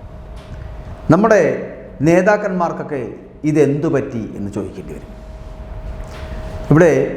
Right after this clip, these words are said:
കഴിഞ്ഞ ദിവസം നടന്ന ഒരു സംഭവം വളരെ ഗൗരവമുള്ള ഒരു സംഭവമാണ്. പക്ഷേ അതിനെ എത്രത്തോളം, ആ, ഹാസ്യാത്മകമാക്കുന്നത് എന്തുകൊണ്ട് എന്ന് ചോദിക്കേണ്ടിയിരിക്കുന്നു. കാരണം ഇവിടെ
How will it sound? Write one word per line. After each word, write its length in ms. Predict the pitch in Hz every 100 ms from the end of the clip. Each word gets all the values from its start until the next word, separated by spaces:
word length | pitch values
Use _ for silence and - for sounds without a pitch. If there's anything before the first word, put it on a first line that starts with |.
| - -
കഴിഞ്ഞ 160 | 151 160
ദിവസം 200 | 180 -
നടന്ന 220 | 170 156 160
ഒരു 80 |
സംഭവം 400 | 151 151 135 147 131 - - - 123
വളരെ 280 | 143 175 180
ഗൗരവമുള്ള 420 | 170 170 170 165
ഒരു 100 | 165 160
സംഭവമാണ്. 420 | 147 160 156 156 151
പക്ഷേ 220 | - 160 156 151 - - -
അതിനെ 180 | 160 170
എത്രത്തോളം, 540 | 170 170 190 185 180 - - - - - -
ആ, 20 | 135 135 127 120 110 - - - - - 180 180 107 120
ഹാസ്യാത്മകമാക്കുന്നത് 1200 | 139 160 - 196 190 190 185 170 160 180 165 151
എന്തുകൊണ്ട് 420 | 139 135 156 151
എന്ന് 220 | 139 131 123
ചോദിക്കേണ്ടിയിരിക്കുന്നു. 720 | 117 113 113 95 92 85 - -
കാരണം 260 | 123 127 107 - - - -
ഇവിടെ 200 | 185 180